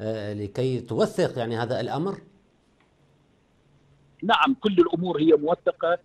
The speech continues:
Speaker 2: وسبق هذه الجهات الأمنية التي اخترقت النظام السوري بأن تثبت لنا معلومات أمنية، آه، غاية في الأهمية، وتم إيصالها، آه، إلى كتائب الجيش الحر وإلى الثوار داخل سوريا، ومنعنا،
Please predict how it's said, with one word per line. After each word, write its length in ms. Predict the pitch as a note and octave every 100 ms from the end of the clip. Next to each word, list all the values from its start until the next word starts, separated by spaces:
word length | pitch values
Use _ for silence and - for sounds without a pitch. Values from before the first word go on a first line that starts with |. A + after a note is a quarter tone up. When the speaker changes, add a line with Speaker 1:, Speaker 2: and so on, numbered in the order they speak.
| _ _ -
Speaker 2:
وسبق 440 | C#3 - E3+ -
هذه 300 | D3 D#3+ D#3+
الجهات 360 | D#3 - C#3+ - C#3+
الأمنية 720 | G#3+ D3 D3 F3 E3 E3 E3 _ _ -
التي 320 | C#3 D3+ -
اخترقت 540 | C3 - E3 - D3 C#3+
النظام 400 | D3 C#3+ D#3+ D3+
السوري 340 | - E3+ D#3
بأن 260 | - - - _ _ -
تثبت 160 | - -
لنا 180 | D#3+ D3
معلومات 500 | C#3 C#3 D3 D3+ - -
أمنية، 460 | C#3 D#3+ D#3+ D#3+ D#3 _ _ -
آه، 300 | C#3+ C#3+ C3+ D3
غاية 240 | E3 D#3+
في 100 | -
الأهمية، 680 | C#3+ D3 C#3+ D3 D#3 E3 D#3+
وتم 440 | D#3 C#3+ B2+ D3+ D#3 D3+ C3+
إيصالها، 680 | B2+ - D#3 D#3 C#3+ D#3+ D#3 _ _ -
آه، 280 | C#3+ C#3 C#3
إلى 200 | D3 D3+ C#3
كتائب 340 | - - - C#3
الجيش 340 | - D3+ -
الحر 300 | D3 - D#3+
وإلى 500 | D3 C#3 D3 D3 D3
الثوار 420 | D#3+ - C#3+ D3
داخل 360 | C3+ D3 - C#3 -
سوريا، 340 | D#3 D#3+ D#3+
ومنعنا، 680 | D3 C3+ C#3+ E3 D#3 D#3+ D#3